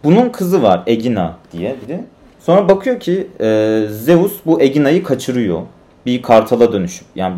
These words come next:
bazı yerlerde öyle geçiyor. Bir kartala dönüşüp Egina'yı kaçırıyor.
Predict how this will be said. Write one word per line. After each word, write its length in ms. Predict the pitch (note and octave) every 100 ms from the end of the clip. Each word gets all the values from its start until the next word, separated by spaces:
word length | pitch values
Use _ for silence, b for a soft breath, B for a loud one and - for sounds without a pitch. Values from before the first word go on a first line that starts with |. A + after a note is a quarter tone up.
| F2+
bazı 300 | G#2 G#2+ G2+
yerlerde 380 | G#2 G2+ G2 G2
öyle 140 | G2
geçiyor. 460 | F#2+ D#2 - F2+ C3+ - -
Bir 100 | C3+
kartala 480 | - B2+ B2 C3+ C3
dönüşüp 360 | A2 G2+ - -
Egina'yı 420 | A#2+ B2 B2+ D3
kaçırıyor. 540 | A2+ - A2 F2+ A#2+